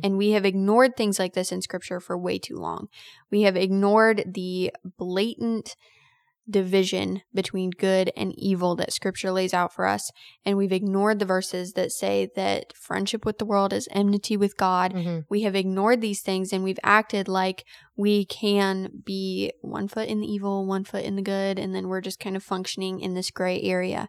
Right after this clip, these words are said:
Speaker 2: Mm-hmm.
Speaker 1: We're on the picket fence. We did an episode about this a few months ago. "Those who sit on a picket fence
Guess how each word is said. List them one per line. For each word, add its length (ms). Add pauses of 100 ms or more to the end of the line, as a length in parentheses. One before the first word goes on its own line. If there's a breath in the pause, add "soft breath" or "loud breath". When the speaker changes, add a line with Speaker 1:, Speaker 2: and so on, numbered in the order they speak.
(120)
Speaker 2:
Mm-hmm. 220
Speaker 1:
We're 160
on 240
the 80
picket 380
fence. 380 (360 loud breath)
We 120
did 160
an 80
episode 300
about 240
this 340
a 120
few 160
months 260
ago. 220
"Those 340
who 100
sit 280
on 100
a 40
picket 280
fence 300